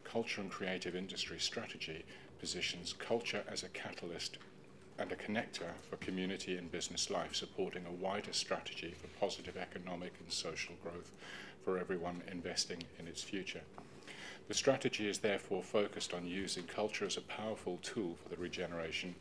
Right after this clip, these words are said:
of the Basildon Town Centre. This is not an art for art's sake. As if the town centre is to succeed, it has to embrace change, to own the big idea,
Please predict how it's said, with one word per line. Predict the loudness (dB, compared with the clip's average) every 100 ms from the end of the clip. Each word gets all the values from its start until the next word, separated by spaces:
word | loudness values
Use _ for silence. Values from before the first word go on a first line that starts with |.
| -12 -14 -6
of | -4
the | 0
Basildon | 0 0 -2 -6
Town | -6 -6 -4
Centre. | -4 -4 -4 -6 -6 -10 -10 -12 -4
This | 0 2
is | 4
not | 6 4 2
an | 0
art | 0 0
for | 2 4
art's | 4 2 4
sake. | 4 4 2 -4 -14 -16 -16 -16 -16 -16 -16 -8 -4
As | 2
if | 2
the | 2
town | 0 0 2
centre | 4 2 2 -2 0
is | 0 2
to | 4
succeed, | 4 4 2 4 4 0 -2 -8 -12 -12 -8
it |
has | -2 0 2
to | 2
embrace | 2 4 2 2
change, | 2 2 2 0 -2 -2 -6 -6 -6 0
to | 8 10
own | 10
the | 8
big | 6 6
idea, | 4 4 2 2